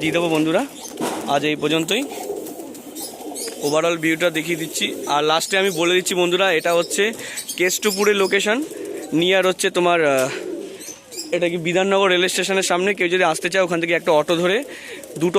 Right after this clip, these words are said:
অটো পাল্টালেই হয়ে যাবে। আর শিয়ালদা থেকেও আসা যায় বন্ধুরা। এই হচ্ছে বন্ধুর লোকেশন, এই যে দাঁড় করা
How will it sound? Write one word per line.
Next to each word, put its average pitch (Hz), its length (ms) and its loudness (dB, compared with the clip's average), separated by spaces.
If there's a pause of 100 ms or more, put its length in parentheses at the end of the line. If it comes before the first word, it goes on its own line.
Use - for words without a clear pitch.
অটো 190 200 2
পাল্টালেই 180 420 2
হয়ে 180 160 4
যাবে। 202 140 2 (140)
আর 156 80 2 (120)
শিয়ালদা 165 360 2
থেকেও 180 260 4
আসা 175 180 0
যায় 175 160 4
বন্ধুরা। 170 280 2 (480)
এই 143 100 2
হচ্ছে 165 240 -2
বন্ধুর 175 300 2
লোকেশন, 165 340 0 (140)
এই 147 100 0
যে 156 140 0
দাঁড় 139 220 0
করা 156 140 2